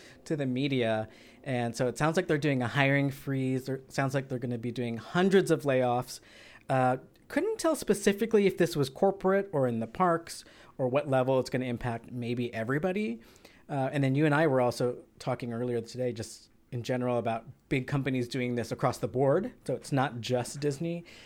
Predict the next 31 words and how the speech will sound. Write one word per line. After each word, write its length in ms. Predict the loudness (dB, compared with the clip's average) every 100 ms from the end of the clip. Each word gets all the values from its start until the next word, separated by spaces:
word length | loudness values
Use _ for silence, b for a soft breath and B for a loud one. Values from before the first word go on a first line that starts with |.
| B B B -8
Uh, 500 | -6 -4 -4 -6 -10 -14 _ _ -6
I 60 | -2
don't 100 | 2
know. 180 | 2 0 -6 -20 -10
I 60 | -4
don't 120 | 0
know 120 | 2
what 160 | 2 0
that 140 | 0
indicates. 480 | 2 2 2 0 0
I 60 | -2
don't 120 | 0
know 100 | 0
if 100 | -2
that's 200 | -4 -2
good 180 | -4 -4
for 160 | -8
the 120 | -10 -2
parks. 580 | 2 4 2 -4 -12 -12 B B B B
It's 160 | 0 2
a 40 |
little 320 | 4 4 4
bit, 460 | 6 4 2 -2 2
uh, 360 | 2 2 0 -6 -20 -20 -20 -10
contradictory 680 | -2 0 2 0 2 2 2
to 100 | 2
his 100 | 2
statements 380 | 2 -2 -2 0
about 280 | 2 0 0
labor 300 | -2 0 0
shortage. 720 | 2 2 2 0 -2 -10